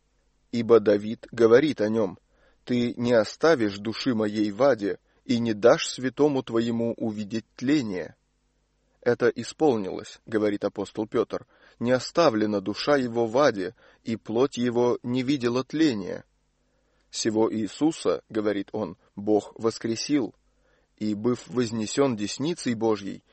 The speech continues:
он излил то, что вы ныне видите и слышите, то есть Святого Духа». Слышавшие это, будучи убеждены в своих сердцах, сказали: «Что же нам делать, мужи-братья?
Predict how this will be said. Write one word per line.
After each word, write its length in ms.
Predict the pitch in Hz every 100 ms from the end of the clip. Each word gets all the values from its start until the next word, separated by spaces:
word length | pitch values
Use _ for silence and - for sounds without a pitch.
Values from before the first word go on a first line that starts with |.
| _ _
он 200 | 117 120 -
излил 600 | 117 104 107 147 156 117
то, 160 | - 123
что 220 | - 113
вы 160 | 107 110
ныне 340 | 117 113 104
видите 560 | 101 143 139 - 131 - _
и 100 | -
слышите, 720 | 127 - 160 - 95 - - _ _ _ _
то 100 | 107
есть 320 | 107 - - -
Святого 540 | - 104 101 98 110
Духа». 440 | 127 156 - - - _ _ _ _ _ _
Слышавшие 800 | - 120 117 107 - 113 101 -
это, 360 | 123 151 107 92 _ -
будучи 540 | 117 117 113 - 117 - -
убеждены 720 | 113 123 104 101 107 123 147
в 80 |
своих 340 | - 110 104 98
сердцах, 520 | - 95 - 110 -
сказали: 600 | - 127 135 143 98 90 _ _ _ -
«Что 300 | - 113 104
же 120 | 113
нам 260 | 120 127
делать, 360 | 127 160 101 -
мужи-братья? 800 | 110 110 113 107 151 131 98 78